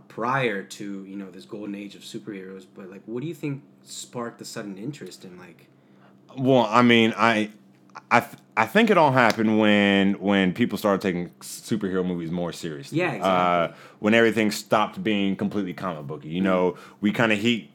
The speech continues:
Speaker 2: peak comic booky when we got to, like, the George Clooney, uh, Batman and Robin movie, and, you know, that killed the whole f-, uh, uh, superhero franchise,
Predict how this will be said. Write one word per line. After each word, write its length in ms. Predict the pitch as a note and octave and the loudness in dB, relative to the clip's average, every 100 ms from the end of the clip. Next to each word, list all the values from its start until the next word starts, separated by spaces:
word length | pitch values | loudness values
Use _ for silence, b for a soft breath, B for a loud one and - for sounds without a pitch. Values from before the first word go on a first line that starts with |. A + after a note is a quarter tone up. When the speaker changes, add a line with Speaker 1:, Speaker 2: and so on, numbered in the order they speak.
| _ - | _ 0
Speaker 2:
peak 420 | E3 D3 D3 - | 4 4 2 -4
comic 340 | - C#3 B2+ | 0 2 2
booky 500 | A#2 B2+ B2 A#2+ A2+ | 2 0 2 0 0
when 180 | G#2+ A#2 | -2 0
we 80 | A2+ | 2
got 160 | G#2+ G2+ | 2 0
to, 80 | G2+ | 0
like, 220 | G2+ F#2+ | 0 -2
the 40 | |
George 320 | F2+ G#2+ G#2+ | 0 2 0
Clooney, 420 | - A#2 G#2+ G#2 G2 | -2 -2 0 2 0
uh, 60 | |
Batman 480 | F#2 G2 F#2+ G2 G2 | 0 -2 -2 -2 -2
and 200 | F2+ F#2+ | -2 -2
Robin 240 | F#2+ F#2+ F#2+ | -2 -2 -2
movie, 380 | G2 F2+ F#2 B B B - | -4 -4 -6 B B B -8
and, 340 | G#2+ G#2 G2 | -2 0 2
you 80 | G2+ | 2
know, 280 | F#2 F2+ F2+ | 2 2 0
that 320 | E2+ G2 - | 0 0 -2
killed 260 | - G#2+ F#2+ | -2 -2 0
the 40 | |
whole 220 | F2 F#2 E2 _ | -2 -6 -8 _
f-, 80 | E2+ - | -20 -8
uh, 140 | F#2+ F#2 - - | -4 -4 -8 -10
uh, 260 | F#2 F2 E2+ | -4 -2 -2
superhero 420 | - G2+ F2+ F2 | -2 -2 0 -2
franchise, 720 | E2 F2+ E2+ F#2 F2 E2 D2+ | -2 -4 -2 0 0 0 -4